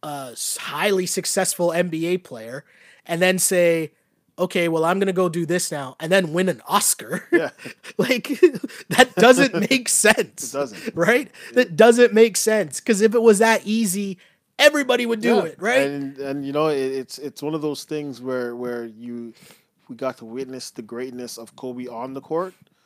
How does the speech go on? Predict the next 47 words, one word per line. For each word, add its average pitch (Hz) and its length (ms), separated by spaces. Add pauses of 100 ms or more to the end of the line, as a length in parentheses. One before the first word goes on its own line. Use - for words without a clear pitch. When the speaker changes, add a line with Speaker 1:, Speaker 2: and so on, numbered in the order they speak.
(500)
Speaker 2:
but 123 80
we 117 200
only 135 240
got 123 220
to - 60
see - 220
a 123 40
glimpse 123 420
of 113 120
the 110 60
greatness 117 440
off 113 220
the - 100
court, - 280 (160)
right? 113 220
Speaker 1:
Mm-hmm. 127 100 (200)
Speaker 2:
The, 117 80 (140)
the - 80
coaching, 110 600
the 101 120
see 123 320
where, 117 400 (360)
you 113 80
know, 110 360
I 104 40
mean, 104 340 (640)
I 120 40
mean, 120 120
when 131 120
I 175 120
first 175 340
heard 147 240
it, 202 160 (160)
I 123 120
was 131 120
obviously 127 380
like 123 140
everybody 127 300
else, 127 200
I 135 40
was 123 80
like, 107 160
"Whatever, 107 460
this 117 160
is 127 80
just 120 160
another 110 580